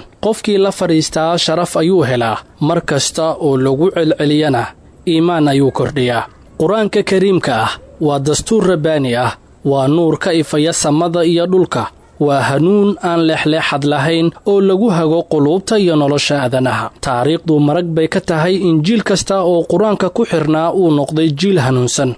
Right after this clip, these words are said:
leh akhlaaq sare, leh aragti fog iyo mas'uuliyad culus. Sidoo kale, bulsho kasta oo kitaabka ku dhaqantaana waxay noqotaa mid midaysan, mid sharaf leh, oo leh hoggaan suuban.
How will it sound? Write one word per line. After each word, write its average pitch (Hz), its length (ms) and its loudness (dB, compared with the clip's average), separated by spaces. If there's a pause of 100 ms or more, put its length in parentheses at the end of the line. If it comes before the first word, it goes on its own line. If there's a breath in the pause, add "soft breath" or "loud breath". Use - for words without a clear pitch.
(120)
leh 165 160 0
akhlaaq 170 500 -4
sare, 139 380 -2 (140)
leh 180 260 0
aragti 165 360 -2
fog 185 240 -2 (200)
iyo 208 160 2
mas'uuliyad 139 560 0
culus. 120 480 -4
Sidoo 220 400 0
kale, 196 240 0
bulsho 175 400 0
kasta 196 320 -2
oo 170 200 0
kitaabka 180 520 -4
ku 208 160 -4
dhaqantaana 160 680 -2
waxay 165 300 0
noqotaa 147 500 -2
mid 175 200 0
midaysan, 135 640 0
mid 170 140 0
sharaf 175 400 -4
leh, 180 180 2 (120)
oo 151 140 0
leh 190 160 2
hoggaan 151 360 -2
suuban. 120 440 -4